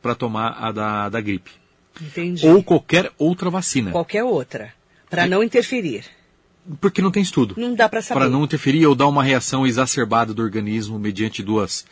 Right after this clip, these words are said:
Speaker 1: apesar que são vírus inativados, a, uma
Speaker 2: Mas
Speaker 1: grande
Speaker 2: ele
Speaker 1: maioria das vacinas, mas, é, pra não dar
Speaker 2: Mas
Speaker 1: reação
Speaker 2: é,
Speaker 1: cruzada.
Speaker 2: mas não, não deixa de ser alguma coisa no seu organismo, né?
Speaker 1: É, a vacina, é, ela provoca o organismo a criar um
Speaker 2: Os
Speaker 1: anticorpo.
Speaker 2: anticorpos.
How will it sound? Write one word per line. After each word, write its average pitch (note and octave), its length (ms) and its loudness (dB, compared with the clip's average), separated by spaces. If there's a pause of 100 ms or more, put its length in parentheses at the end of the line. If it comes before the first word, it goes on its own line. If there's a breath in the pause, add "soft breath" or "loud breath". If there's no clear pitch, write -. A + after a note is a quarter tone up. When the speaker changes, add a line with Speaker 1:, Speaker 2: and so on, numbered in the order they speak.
(460 loud breath)
Speaker 1:
apesar A2+ 320 0
que - 80 -8
são A#2 120 -2
vírus G#2 220 -2
inativados, C#3+ 640 0
a, A2 100 4
uma F#2+ 80 -4
Speaker 2:
Mas G2 200 -4
Speaker 1:
grande G2 160 -2
Speaker 2:
ele G#2 60 -4
Speaker 1:
maioria G#2+ 260 4
das G#2+ 120 0
vacinas, D#3 340 0
mas, D#3+ 460 0
é, G2+ 720 -2
pra A#2+ 80 -8
não A#2+ 120 -4
dar A#2 240 -2
Speaker 2:
Mas B2 200 -2
Speaker 1:
reação E3 80 0
Speaker 2:
é, D#3 60 2
Speaker 1:
cruzada. E3 260 -2
Speaker 2:
mas F3+ 400 -6
não, F3+ 80 -4
não E3 180 -6
deixa E3 320 -8
de F3+ 60 -12
ser - 80 -2
alguma D4+ 200 -4
coisa A3 220 0
no A#3 80 -8
seu A#3 140 -4
organismo, A#3 520 -4
né? D#3 200 -12 (440 loud breath)
Speaker 1:
É, B3+ 100 -4
a D3 140 0
vacina, F#3+ 400 0
é, G#3 280 0
ela E3 200 4
provoca E3+ 560 2
o - 20 2
organismo E3 460 2
a F3+ 40 0
criar D#3+ 360 0
um E3 80 0
Speaker 2:
Os E3+ 40 2
Speaker 1:
anticorpo. E3+ 300 2
Speaker 2:
anticorpos. D#3 640 -2